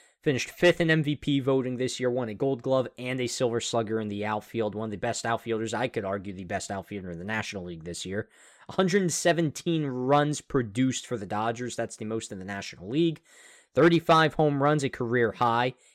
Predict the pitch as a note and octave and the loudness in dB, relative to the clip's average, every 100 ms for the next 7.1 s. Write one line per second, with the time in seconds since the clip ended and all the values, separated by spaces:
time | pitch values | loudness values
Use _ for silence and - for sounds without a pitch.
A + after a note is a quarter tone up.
0 | _ - C#3 C#3 C3+ D3+ C3 A#2+ A2 C#3 | _ -6 -4 -4 -2 0 2 2 0 0
1 | D3+ D3+ D3+ - A#2 A2+ - G#2+ F#2+ C#3+ | 0 0 -2 -2 -4 -2 -4 -4 0 2
2 | D3 - D3 A#2+ G#2 - D#3 - C#3 - | 2 0 -2 -4 -6 0 0 0 -6 -6
3 | C3+ C3 B2+ C3 B2 - A#2+ A2 A#2 A2 | -4 -4 -4 -4 -4 0 0 0 0 -2
4 | - A2+ G#2 - G2 F2 - C3 - _ | -2 -4 -6 -8 -12 -10 -2 -2 -2 _
5 | _ _ _ C3+ B2+ - B2 A2+ - A#2 | _ _ _ -2 -2 2 2 0 -2 -2
6 | G#2+ G2 G2+ G2 - G2 F2+ - G2+ F2+ | -2 -4 -6 -8 -6 -6 -6 -8 -8 -8